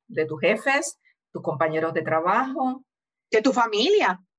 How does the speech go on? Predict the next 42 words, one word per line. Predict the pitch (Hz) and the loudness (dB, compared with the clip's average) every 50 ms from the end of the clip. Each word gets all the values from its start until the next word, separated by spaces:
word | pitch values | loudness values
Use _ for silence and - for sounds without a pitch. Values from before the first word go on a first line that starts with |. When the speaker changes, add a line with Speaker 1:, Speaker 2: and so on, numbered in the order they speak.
| _ _ _ _ _ _ _ _ _ _ _ _ _ | _ _ _ _ _ _ _ _ _ _ _ _ _
Speaker 1:
De | 180 170 233 220 214 | -2 0 2 2 2
tu | - 208 202 | 2 0 0
familia, | 202 214 185 175 175 175 170 185 220 269 277 277 277 285 285 415 - _ _ _ _ | 2 2 2 4 4 2 2 2 2 2 2 2 2 2 -2 -4 -12 _ _ _ _
pero | - 208 190 190 190 170 180 175 | 0 2 2 4 2 0 0 0
pues | 208 208 | -2 0
tienen | 208 214 196 196 202 | 0 0 0 0 2
que | 247 247 | 2 2
bregar | 254 262 262 262 262 262 | 4 4 4 4 4 2
con | 294 262 254 | 2 0 0
eso | 269 339 349 294 262 220 | 0 0 0 0 2 2
porque | 214 214 196 | 2 0 0
esa | 214 220 220 | 0 2 2
es | 254 | 4
la | 240 240 | 2 2
nueva | 226 214 208 208 226 240 | 2 2 4 4 4 2
mujer. | 247 262 254 277 254 359 381 - - _ _ _ _ _ _ _ _ _ _ _ _ _ _ _ | 2 -2 -2 -4 -4 -6 -6 -8 -12 _ _ _ _ _ _ _ _ _ _ _ _ _ _ _
Esa | - - - - 330 | -2 -2 2 2 2
es | 339 | 2
la | 311 | 2
nueva | 294 302 311 320 | 2 2 2 2
Speaker 2:
¿Qué? | 302 320 | 2 2
Speaker 1:
mujer | 330 349 311 320 622 - | 2 2 2 2 0 0
sin | 254 214 202 190 | 2 2 2 2
estrógeno. | - - - 208 190 185 185 185 160 151 147 - - - _ _ _ _ _ | 0 0 2 4 4 4 4 2 -2 -2 -4 -6 -8 -12 _ _ _ _ _
Speaker 2:
¿Tú | - 269 | 4 4
dirías | 277 302 330 330 349 349 359 349 - | 6 6 4 4 4 2 2 0 0
que | - 330 302 311 | 0 2 2 0
esa | 302 - 330 | 2 2 2
es | 320 | 2
una | 320 311 311 302 | 4 4 4 4
de | 302 | 2
las | 311 302 | 0 2
cosas | - 311 294 302 320 311 - - _ _ _ _ _ _ - | 0 -2 0 2 2 0 0 -2 _ _ _ _ _ _ 0
positivas | 262 277 - - 269 240 202 - 247 262 285 285 277 269 262 - | 0 0 2 2 0 2 2 2 2 2 4 2 2 0 -2 -4
que | - 247 233 | -2 -2 0
trae | 233 233 226 233 240 247 | 2 4 4 4 4 4
la | 254 254 254 | 2 2 2
menopausia? | 254 247 247 240 254 247 247 247 254 254 226 196 | 2 2 2 4 4 4 4 4 2 0 2 4
Ahora | 190 190 196 196 202 220 220 | 4 4 4 4 4 2 2
ya | 214 240 233 | 4 2 2
Speaker 1:
Sí. | 233 - | 2 2
Speaker 2:
concluyendo, | 240 233 214 208 226 214 208 220 226 226 226 220 208 196 185 175 175 | 0 -2 2 2 2 4 4 4 2 2 0 0 2 2 2 2 0